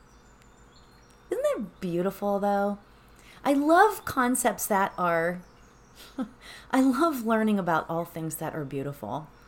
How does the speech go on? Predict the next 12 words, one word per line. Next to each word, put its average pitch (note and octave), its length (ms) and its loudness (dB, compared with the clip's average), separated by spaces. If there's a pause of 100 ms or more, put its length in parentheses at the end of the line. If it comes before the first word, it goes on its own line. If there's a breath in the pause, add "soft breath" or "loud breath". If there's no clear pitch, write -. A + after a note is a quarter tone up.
(480 soft breath)
And F#3+ 100 -4
that's G#3 220 -4
why G3 140 0
I'm E3 180 -2
doing F3+ 360 2
this D#3 220 -2
with D#3 160 -12
you G#3+ 80 -2
guys, G3+ 240 -4
because E3+ 440 -4 (580 soft breath)
it's, - 300 -8 (140)
it's, A3 400 -2